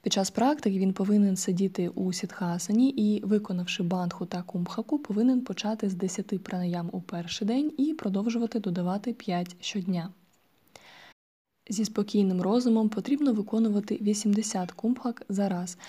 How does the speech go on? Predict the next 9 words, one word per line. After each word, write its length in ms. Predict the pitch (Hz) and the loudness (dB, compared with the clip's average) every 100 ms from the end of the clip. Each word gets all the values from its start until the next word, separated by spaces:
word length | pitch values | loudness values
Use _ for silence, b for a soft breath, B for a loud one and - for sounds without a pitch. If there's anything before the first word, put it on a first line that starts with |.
| B B | B B
починаючи 580 | 190 - 196 196 185 196 | -6 -2 0 0 -2 -4
спочатку 600 | - 180 - 180 - 180 | -4 -6 -4 -4 -4 -4
з 180 | 175 - | -4 -6
чандри 600 | - 180 170 175 240 285 | -4 -2 -2 -2 -2 0
лівої 420 | 208 214 208 214 | 2 4 4 4
ніздрі, 420 | 214 214 208 226 - | 4 2 0 -4 -4
а 80 | 208 | -6
потім 460 | - 226 226 254 | -2 -2 0 0
сурії 560 | 254 - 185 180 202 | -2 0 2 2 0